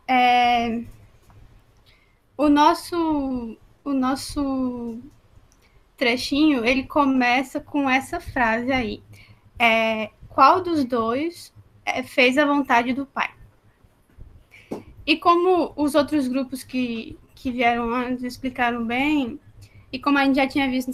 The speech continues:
na semana passada, nos slides das meninas, a desobediência que é vista na figura do, do primeiro filho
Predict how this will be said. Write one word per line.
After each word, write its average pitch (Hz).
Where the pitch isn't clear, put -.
na 240
semana 247
passada, 247
nos 262
slides 247
das 247
meninas, 247
a 285
desobediência 285
que 302
é 269
vista 269
na 269
figura 262
do, 254
do 247
primeiro 254
filho 277